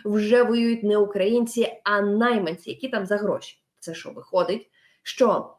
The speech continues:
суперуспішна, результативна українська армія відійшла, і ви вже можете перемагати, якщо там найманці? То які, Сасальдо, там результати? Що? Коли Херсон буде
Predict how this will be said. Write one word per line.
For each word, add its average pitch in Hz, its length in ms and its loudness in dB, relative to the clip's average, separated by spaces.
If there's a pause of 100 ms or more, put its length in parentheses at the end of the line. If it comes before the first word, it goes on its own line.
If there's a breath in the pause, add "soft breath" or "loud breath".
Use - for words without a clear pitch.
(140)
суперуспішна, 233 960 -2
результативна 240 760 -2
українська 208 400 -6
армія 190 240 -4
відійшла, 185 720 -2 (280 loud breath)
і 214 120 2
ви 254 140 4
вже 220 260 2
можете 175 580 0
перемагати, 208 800 2
якщо 381 180 -6
там 294 240 2
найманці? 285 600 0 (260 soft breath)
То 277 120 4
які, 302 360 2
Сасальдо, 339 560 0
там 302 240 -2
результати? 269 760 -2
Що? - 400 -4 (260 loud breath)
Коли 339 300 4
Херсон 240 540 0
буде 214 360 2